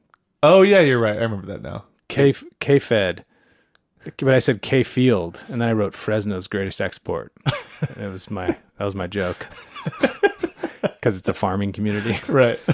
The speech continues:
Speaker 2: Yeah, you know. I thought it was pretty clever.
Speaker 1: The best jokes need explained.
Speaker 2: Uh,
Speaker 1: As
Speaker 2: well,
Speaker 1: they say.
Speaker 2: they're high level.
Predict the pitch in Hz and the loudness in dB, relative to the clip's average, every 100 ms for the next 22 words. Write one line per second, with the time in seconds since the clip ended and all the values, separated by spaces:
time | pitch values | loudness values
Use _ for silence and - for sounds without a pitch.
0 | - 120 123 - 104 - - - 107 107 | -2 -6 -6 -6 -8 -6 -8 -4 -4 -4
1 | 82 - _ - - - - 113 120 101 | -8 -14 _ -20 -20 -20 -6 -2 2 2
2 | 92 - 82 - 82 131 156 - 156 127 | 0 -6 -8 -8 -6 2 2 4 2 2
3 | 123 117 101 - - 67 - - _ - | 0 -4 -4 -8 -10 -10 -10 -16 _ -6
4 | 113 117 113 113 - _ _ - 127 110 | -2 0 2 0 -4 _ _ 0 2 4
5 | 117 113 - 107 101 135 151 139 113 90 | 2 0 -2 -4 2 4 4 4 2 -2
6 | - | -14